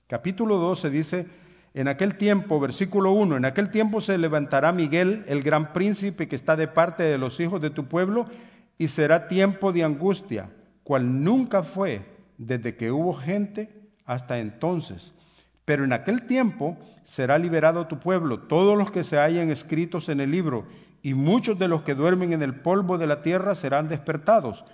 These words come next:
unos para vida eterna y otros para vergüenza y confusión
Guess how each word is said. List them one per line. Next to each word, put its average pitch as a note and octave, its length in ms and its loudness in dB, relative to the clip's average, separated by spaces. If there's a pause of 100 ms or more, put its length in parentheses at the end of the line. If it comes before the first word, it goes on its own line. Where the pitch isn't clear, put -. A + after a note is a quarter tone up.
(220)
unos F3+ 300 2
para D3+ 240 4
vida D3+ 220 0
eterna D#3+ 420 0
y B2+ 120 0
otros D3+ 260 -2
para C3 200 0
vergüenza D3+ 640 -2 (340)
y C3+ 80 -8
confusión C3+ 800 -6